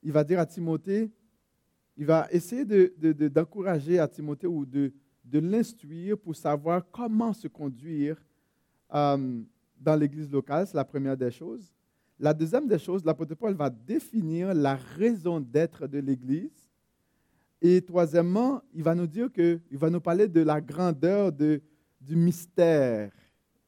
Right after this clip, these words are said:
euh, de ce mystère, euh, incroyable, exceptionnel. Et, et sans plus tarder, nous allons voir la première chose, savoir comment se conduire dans la maison de Dieu.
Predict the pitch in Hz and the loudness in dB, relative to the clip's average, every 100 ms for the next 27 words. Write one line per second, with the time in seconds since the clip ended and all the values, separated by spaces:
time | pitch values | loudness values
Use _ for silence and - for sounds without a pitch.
0 | _ 156 151 147 139 127 - _ _ _ | _ 2 2 2 -2 -10 -12 _ _ _
1 | _ _ _ _ 143 151 170 165 185 - | _ _ _ _ -2 0 4 4 4 2
2 | 151 117 110 _ _ 143 135 - 160 165 | 0 0 -4 _ _ 0 2 2 0 -2
3 | - 143 139 143 151 156 - 139 - 135 | 0 2 2 2 -2 -10 -8 -10 -8 -6
4 | 123 131 147 _ _ _ 180 170 160 220 | -4 -2 -4 _ _ _ 2 2 2 -4
5 | 226 196 170 143 139 165 180 _ _ _ | -4 -2 0 2 4 2 2 _ _ _
6 | 147 170 175 185 175 165 180 160 151 143 | -4 0 2 4 2 2 -2 0 -2 -2
7 | 123 117 165 151 165 190 208 185 151 151 | -4 -2 -2 0 2 0 0 0 0 0
8 | 160 175 - _ _ _ - 165 160 175 | -2 -4 -10 _ _ _ -2 0 0 -2
9 | 165 127 143 156 156 156 156 _ _ _ | -6 -6 -4 2 4 4 -2 _ _ _
10 | _ 135 151 160 156 - - 143 151 151 | _ -2 2 2 0 -6 -4 2 2 2
11 | - 139 143 131 143 127 113 104 101 | -2 -4 -4 -2 -6 -6 -10 -12 -16